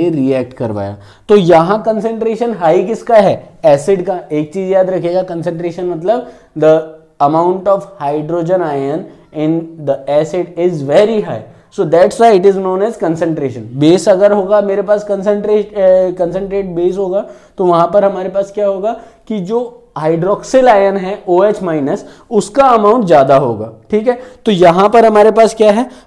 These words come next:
amount of hydrogen is large। तो जितना भी हमारे पास ओएच से react करेगा, वो तो हमारे पास क्या बनाएगा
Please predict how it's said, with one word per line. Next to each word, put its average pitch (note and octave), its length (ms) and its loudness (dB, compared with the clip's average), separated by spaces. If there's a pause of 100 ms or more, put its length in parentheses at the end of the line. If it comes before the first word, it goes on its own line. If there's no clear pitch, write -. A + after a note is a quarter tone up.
amount E3+ 360 4
of G#3 120 -4
hydrogen D#3+ 480 -2
is G#3+ 160 -4
large। A3 340 2 (320)
तो C4+ 120 0
जितना F#3+ 680 2
भी C#4 220 4
हमारे A#3 400 4
पास B3 360 -2
ओएच F#3+ 260 0
से A3 160 -2
react F#3 300 -2
करेगा, F#3 560 2 (220)
वो D#3 220 0
तो F#3+ 80 -2
हमारे F#3+ 260 0
पास G3+ 200 -4
क्या A#3+ 140 -2
बनाएगा A3+ 360 -2